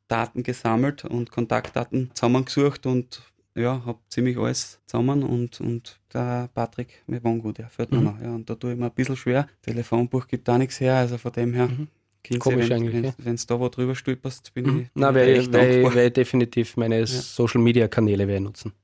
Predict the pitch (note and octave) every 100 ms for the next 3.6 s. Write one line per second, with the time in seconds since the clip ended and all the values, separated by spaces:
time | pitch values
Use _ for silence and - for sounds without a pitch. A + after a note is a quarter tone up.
0 | _ C3 B2 A#2 C3 E3 E3+ D#3+ C#3+ D#3
1 | A#2+ C3 D3+ D3+ C#3 D3 D#3+ D#3 E3+ -
2 | C#3+ D#3 - D3 E3 C#3+ D#3 F#3 D3+ C3
3 | A#2 - C#3+ - D3+ -